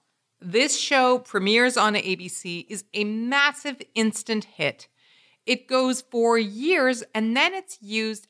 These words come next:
as a lead-in for Scandal, which becomes another massive hit in and of itself, uh, which then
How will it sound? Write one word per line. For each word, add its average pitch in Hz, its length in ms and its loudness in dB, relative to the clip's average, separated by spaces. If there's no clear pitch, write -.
as 202 280 -2
a 196 440 -4
lead-in 202 760 0
for 185 640 2
Scandal, - 760 -2
which 185 340 -2
becomes 190 560 0
another 202 540 2
massive 165 500 0
hit 170 400 -4
in 220 220 4
and 190 100 0
of 160 120 0
itself, 220 640 2
uh, 190 240 4
which 196 400 -4
then 220 480 2